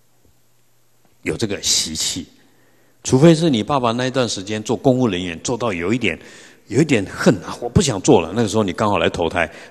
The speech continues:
那就打死不做公务员那个人。啊，所以像我爸爸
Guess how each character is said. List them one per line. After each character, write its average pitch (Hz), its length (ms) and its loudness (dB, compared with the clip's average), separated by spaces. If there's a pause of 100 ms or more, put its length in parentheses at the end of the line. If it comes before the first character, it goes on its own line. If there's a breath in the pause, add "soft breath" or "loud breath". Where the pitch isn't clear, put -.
那 98 80 -6
就 92 160 -8
打 98 240 0
死 127 180 0
不 98 140 -6
做 104 140 4
公 92 200 2
务 92 80 0
员 76 200 -2
那 80 80 -8
个 73 120 -10
人。 69 140 -14 (1700 soft breath)
啊， 76 340 -16 (380 soft breath)
所 - 100 -2
以 101 40 0
像 120 180 2
我 87 140 4
爸 110 180 0
爸 80 240 -4